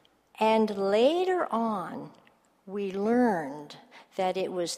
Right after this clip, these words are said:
this mode of operation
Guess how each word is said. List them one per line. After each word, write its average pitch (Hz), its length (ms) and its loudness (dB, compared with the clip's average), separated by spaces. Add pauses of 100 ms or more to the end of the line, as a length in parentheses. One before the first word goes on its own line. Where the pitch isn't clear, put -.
(120)
this 247 380 2
mode 196 720 2
of 170 160 -10
operation 165 840 -8